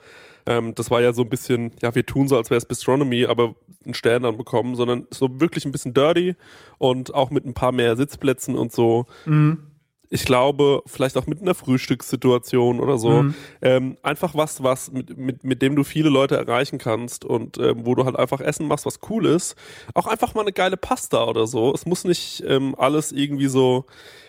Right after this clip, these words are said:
Speaker 1: weißt du, was ich meine? So,
Speaker 2: Ja,
Speaker 1: so, so
Speaker 2: voll.
Speaker 1: Geschichten, die können ja auch geil sein. Ne?
Speaker 2: Na
Speaker 1: Geile
Speaker 2: klar,
Speaker 1: Gnocchi
Speaker 2: na klar.
Speaker 1: und,
Speaker 2: So.
Speaker 1: ähm, ich, Dennis, ich glaube ehrlich gesagt auch,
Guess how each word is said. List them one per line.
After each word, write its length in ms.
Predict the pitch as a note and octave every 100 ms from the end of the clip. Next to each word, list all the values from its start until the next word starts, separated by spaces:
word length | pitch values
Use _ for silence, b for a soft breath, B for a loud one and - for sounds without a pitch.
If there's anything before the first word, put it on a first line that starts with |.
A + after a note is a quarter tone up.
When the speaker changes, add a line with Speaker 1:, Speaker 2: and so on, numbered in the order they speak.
| B - - -
Speaker 1:
weißt 220 | D3 A3+
du, 40 |
was 60 | G3
ich 40 |
meine? 300 | D3 B2+ C3
So, 200 | C3+ F3+
Speaker 2:
Ja, 120 | D#3 F#3+
Speaker 1:
so, 60 |
so 60 | D#3 C#3+
Speaker 2:
voll. 80 | A#3+
Speaker 1:
Geschichten, 360 | - G3 -
die 60 | F#3+
können 180 | - G#3
ja 140 | F#3+
auch 180 | F#3+ -
geil 300 | D3+ C3+ C3+
sein. 260 | B2+ B2
Ne? 140 | D3+ D#3
Speaker 2:
Na 100 | D3
Speaker 1:
Geile 120 | D#3+
Speaker 2:
klar, 140 | F#3 G#3+
Speaker 1:
Gnocchi 260 | F3 -
Speaker 2:
na 80 | C#3
klar. 260 | E3+ E3+ -
Speaker 1:
und, 240 | E3 E3+
Speaker 2:
So. 120 | B2+ C#3+
Speaker 1:
ähm, 220 | - E3 B B B
ich, 240 | F#3 - -
Dennis, 480 | D#3 C#3+ F3 A3 G#3+
ich 160 | F#3+
glaube 360 | - D3+ G#3 E3
ehrlich 240 | D3+ G3+
gesagt 320 | - F3 F3 -
auch, 220 | D#3+ -